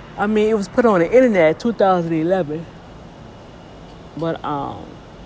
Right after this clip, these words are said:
it was just awesome. So I pray y'all enjoy my little throwback movie mu-, music and memories.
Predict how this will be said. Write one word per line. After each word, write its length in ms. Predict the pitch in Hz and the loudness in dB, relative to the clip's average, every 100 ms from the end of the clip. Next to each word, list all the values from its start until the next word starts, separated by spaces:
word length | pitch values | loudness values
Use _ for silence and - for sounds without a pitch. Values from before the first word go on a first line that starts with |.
| - - - - - - - - - - - - - - - - - - - - - - - - - - - - - - - - - - - - - - - | -20 -20 -20 -20 -20 -20 -20 -20 -20 -20 -20 -20 -20 -20 -20 -20 -20 -20 -20 -20 -20 -20 -20 -20 -20 -20 -20 -20 -20 -20 -20 -20 -20 -20 -20 -20 -20 -12 -2
it 80 | 294 | 0
was 180 | 302 | 0
just 160 | 254 254 | -2 -2
awesome. 580 | 190 226 311 - 143 117 - - - - - - - - - - - - - - | 2 2 0 -4 -10 -10 -20 -20 -20 -20 -20 -20 -20 -20 -20 -20 -20 -20 -20 -20
So 600 | - 247 226 214 214 - 349 | -4 4 4 6 2 0 0
I 140 | 381 | 0
pray 240 | - 359 | 2 2
y'all 160 | 269 247 | 4 4
enjoy 400 | 220 208 220 220 | 2 0 4 4
my 160 | 214 214 | 4 0
little 200 | 208 202 | 0 0
throwback 480 | 226 214 214 208 190 | -2 2 4 4 2
movie 420 | 214 233 226 214 | 0 2 0 -2
mu-, 260 | 214 214 - | -2 -4 -6
music 640 | 185 214 233 214 214 202 | -4 0 0 0 -4 -2
and 260 | 190 180 190 | -4 -4 -4
memories. 680 | 220 202 202 247 262 - | -4 -2 -2 -4 -6 -16